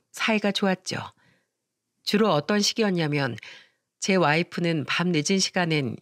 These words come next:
야식을 잘 먹지 않는데 처제와 저는 야식을 정말 좋아하는 사람들이었습니다. 그래서 늘 저녁까지 다 먹고 티비를 보다 쉬는 중에도 둘이 쿵짝이 잘 맞아 배달 음식을 자주 시켜 먹곤 했었어요.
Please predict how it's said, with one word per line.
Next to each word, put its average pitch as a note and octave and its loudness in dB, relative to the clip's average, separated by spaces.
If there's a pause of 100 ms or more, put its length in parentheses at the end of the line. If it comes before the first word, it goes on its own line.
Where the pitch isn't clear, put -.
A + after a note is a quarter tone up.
(120)
야식을 E3+ 0
잘 E3+ 0
먹지 B2+ -2
않는데 C3+ -2 (600)
처제와 B3+ 2
저는 F3 -2 (380)
야식을 D#3 0
정말 F3+ 0
좋아하는 G3 2
사람들이었습니다. G#3 -2 (1080)
그래서 F3+ 0
늘 D#3+ 2 (360)
저녁까지 G3 0
다 D#3+ 0
먹고 C3 -2 (160)
티비를 A#3+ 0
보다 D3 -2
쉬는 A#3 0
중에도 D#3+ -4 (720)
둘이 F#3+ 2
쿵짝이 A#3+ 0
잘 D#3+ 0
맞아 B2 -2 (420)
배달 F#3+ 0
음식을 F#3 -2
자주 B2+ -4
시켜 - -2
먹곤 G3+ 0
했었어요. - -4